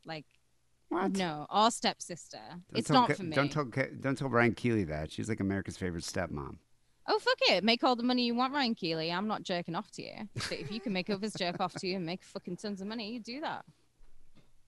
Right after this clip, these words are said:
Speaker 1: Frances would be severely burned when a stove she was attempting to light actually exploded. Andrew was there at the time,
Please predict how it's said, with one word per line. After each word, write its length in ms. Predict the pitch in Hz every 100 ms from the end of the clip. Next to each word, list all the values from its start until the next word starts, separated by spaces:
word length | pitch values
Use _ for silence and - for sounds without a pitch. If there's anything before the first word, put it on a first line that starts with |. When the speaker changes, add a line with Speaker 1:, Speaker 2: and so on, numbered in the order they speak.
| _ -
Speaker 1:
Frances 500 | - 262 262 - 269
would 140 | 254 220
be 100 | 233
severely 460 | 220 180 233 226
burned 400 | 202 180 165 156
when 120 | 165
a 60 | 160
stove 420 | - - 175 175
she 140 | - 165
was 160 | 147
attempting 560 | 151 180 - - - 151
to 100 | 160
light 200 | 143 151 -
actually 320 | - - 156
exploded. 640 | - - 165 175 196 139 -
Andrew 380 | 214 320 453 403
was 160 | 339 262
there 280 | 269 294
at 120 | 277 -
the 80 |
time, 480 | 196 208 165 135 -